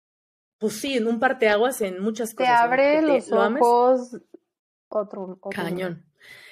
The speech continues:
Speaker 2: Oye,
Speaker 1: Cañón, y
Speaker 2: para
Speaker 1: son
Speaker 2: las
Speaker 1: mucho
Speaker 2: personas
Speaker 1: también.
Speaker 2: que yo he hablado, o sea, literal, aman China. O sea, de que sé que he tenido la oportunidad que,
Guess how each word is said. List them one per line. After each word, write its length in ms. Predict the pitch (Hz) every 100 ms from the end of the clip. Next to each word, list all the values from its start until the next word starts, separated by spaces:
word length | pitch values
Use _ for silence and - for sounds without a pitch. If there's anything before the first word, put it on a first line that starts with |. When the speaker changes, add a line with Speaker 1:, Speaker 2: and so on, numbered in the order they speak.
| -
Speaker 2:
Oye, 160 | - 220
Speaker 1:
Cañón, 200 | 240 240
y 40 |
Speaker 2:
para 20 |
Speaker 1:
son 80 | 254
Speaker 2:
las 80 | 277
Speaker 1:
mucho 180 | 262 294
Speaker 2:
personas 80 |
Speaker 1:
también. 320 | 254 233 233 233
Speaker 2:
que 100 | 233
yo 80 |
he 40 | 247
hablado, 440 | 254 247 240 240
o 100 | 233
sea, 180 | 226 208
literal, 340 | 214 202 214 -
aman 340 | 262 233 196
China. 320 | 196 180 175 -
O 80 |
sea, 160 | 208 208
de 320 | 208 - 214
que 120 | 220
sé 260 | 208 240 240
que 120 | 226
he 40 | 220
tenido 240 | 240 247
la 60 | 240
oportunidad 460 | 233 202 202 202 196
que, 440 | 214 190 160